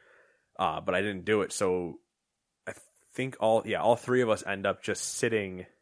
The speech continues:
at this table outside the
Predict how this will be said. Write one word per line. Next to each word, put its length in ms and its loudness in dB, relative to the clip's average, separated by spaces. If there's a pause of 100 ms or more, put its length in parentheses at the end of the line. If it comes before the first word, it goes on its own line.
(1300)
at 140 -2
this 140 -6
table 540 0
outside 720 0 (1900)
the 540 -6